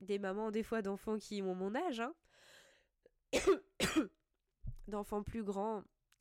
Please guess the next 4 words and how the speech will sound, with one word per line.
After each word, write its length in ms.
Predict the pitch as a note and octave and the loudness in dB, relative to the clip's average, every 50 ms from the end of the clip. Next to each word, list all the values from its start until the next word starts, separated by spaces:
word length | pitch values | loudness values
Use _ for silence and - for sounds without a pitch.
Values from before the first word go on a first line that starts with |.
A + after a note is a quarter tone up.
| - | -14
d'adolescents, 880 | - G3+ F#3 F#3+ F#3+ F#3 G#3 G#3+ G#3+ G#3+ A3 - - - G#3 G#3 G#3+ G#3+ _ _ _ _ _ _ _ _ _ _ _ _ _ _ _ _ _ _ _ _ _ _ _ _ - - - | -10 -4 -2 -2 -2 0 0 0 0 0 -2 -2 -4 -4 -4 -6 -6 -8 _ _ _ _ _ _ _ _ _ _ _ _ _ _ _ _ _ _ _ _ _ _ _ _ -20 -20 -14
de 140 | E3 E3 F#3 | -6 -6 -6
plusieurs 600 | F3 - - A3+ A#3 G#3+ A3 A3+ A#3 A3+ G#3 G3+ | -4 -4 -4 -4 -4 -4 -2 0 0 0 0 -2
enfants. 400 | G#3 G3 G3 - - - - - | -4 -4 -6 -6 -8 -10 -10 -10